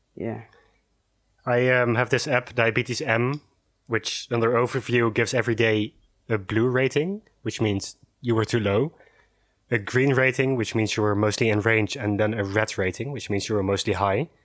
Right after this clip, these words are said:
Speaker 2: The past thirty days, I think maybe twenty-five of them are red.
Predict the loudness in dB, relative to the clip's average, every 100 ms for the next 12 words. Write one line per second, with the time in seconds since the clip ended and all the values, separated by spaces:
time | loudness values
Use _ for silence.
0 | _ _ _ _ _ _ _ _ -6 -4
1 | 0 -2 -2 -2 0 2 2 2 0 -2
2 | -6 -2 0 0 0 0 0 0 0 0
3 | 0 0 0 0 -2 -2 -4 -6 -8